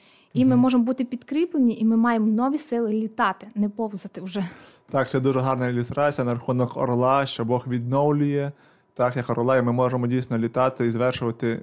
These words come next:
Speaker 2: нові-нові справи. Отож, е, підводячи підсумок, так, або вже під кінець нашої передачі, тож, які, яку користь ми можемо мати у, у нашому виснаженні, так, або які плюси, які хороші сторони.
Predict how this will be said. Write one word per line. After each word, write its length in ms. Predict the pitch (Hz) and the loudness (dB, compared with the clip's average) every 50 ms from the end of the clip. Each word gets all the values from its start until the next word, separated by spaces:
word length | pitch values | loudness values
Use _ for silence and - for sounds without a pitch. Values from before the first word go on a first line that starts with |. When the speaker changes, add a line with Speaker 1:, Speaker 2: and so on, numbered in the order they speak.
| - - | -8 -4
Speaker 2:
нові-нові 560 | 127 123 123 131 127 123 123 123 123 120 120 | -2 0 0 2 0 0 0 0 0 0 -2
справи. 380 | - - - 127 113 110 110 | -4 -4 0 2 2 2 2
Отож, 320 | 113 117 117 165 170 - - - - - - - - _ - 143 | 2 0 2 0 -2 -2 -4 -8 -12 -20 -20 -20 -20 _ -6 -2
е, 340 | 131 123 120 123 120 120 | 0 0 2 0 0 0
підводячи 500 | 117 120 151 151 180 175 151 147 - 143 | -2 -4 -2 0 0 0 0 -2 -4 -6
підсумок, 680 | 147 - - 160 175 160 165 - - 117 113 117 113 - | -6 -4 0 2 2 2 0 -2 -4 -4 -4 -4 -4 -2
так, 280 | - 123 131 135 139 - - | 0 2 2 2 0 -2 -4
або 220 | 117 113 120 120 | -4 -2 -2 -2
вже 140 | 120 120 123 | -2 -2 -4
під 160 | - 123 - | -6 -6 -8
кінець 300 | - 131 135 135 131 - | -4 -2 -2 -2 0 0
нашої 260 | 135 127 123 - 123 | -2 -2 -2 -2 -2
передачі, 560 | - - 120 127 127 135 143 147 143 - - - | -2 -2 -2 -2 0 0 0 0 0 -2 -6 -4
тож, 280 | - 139 135 143 - _ _ _ _ - | -4 -4 -4 -4 -10 _ _ _ _ -6
які, 540 | 139 127 123 123 - - 180 185 180 160 147 - - - - - - - _ - | -4 -4 -4 -4 -4 -4 0 0 0 0 -2 -6 -14 -20 -20 -20 -20 -20 _ -4
яку 240 | - 127 123 - 156 | -4 -2 0 -2 -2
користь 500 | 147 - - 170 170 175 165 156 - - | -2 0 2 4 4 4 4 0 -2 -4
ми 80 | 131 127 | -6 -2
можемо 340 | 131 131 131 139 131 127 127 | 0 0 0 0 0 0 0
мати 340 | 127 135 139 139 - - | 0 0 0 0 -2 -4
у, 80 | 120 120 | -4 -4
у 200 | 123 - - 127 | -4 -6 -6 -6
нашому 640 | 120 131 131 131 131 - - 127 123 120 123 120 | -2 -2 -2 -2 -2 -6 -8 -6 -4 -2 -2 -2
виснаженні, 600 | 117 120 127 135 143 139 - 120 113 113 113 110 | -2 0 0 0 0 -2 -2 -4 -4 -2 -4 -4
так, 180 | 110 127 - - | -4 -4 -4 -2
або 160 | 127 120 127 | 0 0 0
які 200 | 127 123 - 143 | 0 0 -2 -6
плюси, 460 | 143 - 139 139 135 - - - 143 | -4 -4 -4 -4 -4 -4 -4 -2 -2
які 200 | 135 127 127 143 | -2 0 -2 -4
хороші 420 | 131 - 135 135 143 139 - 143 131 | -4 -2 -2 -2 -2 -2 -2 -4 -6
сторони. 760 | - - - - - 135 139 143 131 127 117 113 113 113 | -6 -8 -8 -4 0 2 2 2 2 2 0 0 0 -2